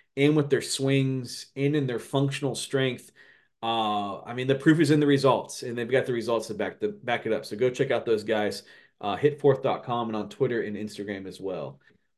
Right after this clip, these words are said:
Uh, the twenty twenty-six class, our, our, uh, our final four guys here, um, starting in Texas.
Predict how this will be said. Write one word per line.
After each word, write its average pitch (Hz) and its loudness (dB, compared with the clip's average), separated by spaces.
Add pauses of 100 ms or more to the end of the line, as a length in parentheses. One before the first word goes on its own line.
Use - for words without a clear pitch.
(300)
Uh, 139 2
the 170 -2
twenty 262 2
twenty-six 285 2
class, 185 2
our, 131 2
our, 147 6
uh, 131 4
our 143 -2
final 170 2
four 175 4
guys 151 6
here, 151 4 (340)
um, 131 -6
starting 190 6
in 139 2
Texas. 170 0